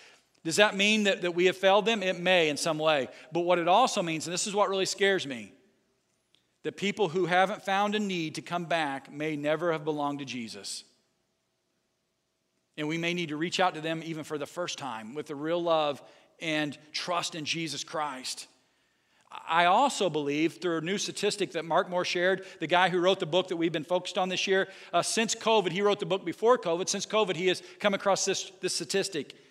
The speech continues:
They've interviewed a lot of people who haven't returned to church yet, and they found that one out of every three people who haven't returned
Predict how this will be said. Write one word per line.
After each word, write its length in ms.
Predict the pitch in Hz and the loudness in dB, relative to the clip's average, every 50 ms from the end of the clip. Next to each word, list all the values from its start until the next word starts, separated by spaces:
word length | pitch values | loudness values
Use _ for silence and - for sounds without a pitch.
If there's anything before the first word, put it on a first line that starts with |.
| _ _ _ - | _ _ _ 2
They've 160 | 196 190 170 | 2 4 4
interviewed 340 | 202 202 202 175 202 202 190 | 4 0 0 -2 0 -2 0
a 40 | |
lot 200 | 180 190 196 202 | 2 2 2 2
of 80 | 202 202 | 2 0
people 260 | 202 208 208 208 190 | -4 -6 -4 -4 -4
who 100 | 156 165 | -2 2
haven't 200 | 180 196 208 208 | 2 2 2 2
returned 280 | 180 160 135 156 160 147 | -2 -8 -8 -8 -8 -8
to 40 | 135 | -8
church 300 | - 170 156 - - 165 | -8 -8 -6 -6 -4 -2
yet, 200 | 139 123 - - - - - | -2 -2 -4 -6 -18 -10 -6
and 120 | 147 156 165 | -4 0 2
they 140 | 185 214 | 2 2
found 420 | 214 220 - 214 190 180 170 165 160 | 2 0 0 0 0 2 0 0 -2
that 140 | 147 139 156 | -4 -4 -2
one 220 | 160 185 214 226 | 0 2 2 4
out 160 | 214 202 185 | 4 4 4
of 80 | 160 160 | 2 -2
every 400 | - 185 190 208 220 233 254 262 | -2 0 2 2 2 0 -4 -4
three 260 | - - 247 269 277 | -4 -4 -2 -2 -2
people 380 | 269 - 214 202 170 - 180 156 | -2 -2 -4 -4 -4 -4 -4 -6
who 80 | 143 147 | -4 0
haven't 320 | 151 185 214 226 247 247 | 2 4 4 4 2 -2
returned 500 | 240 233 - - 175 160 156 156 151 143 | -6 -6 -6 -4 -2 -2 -2 -2 -4 -6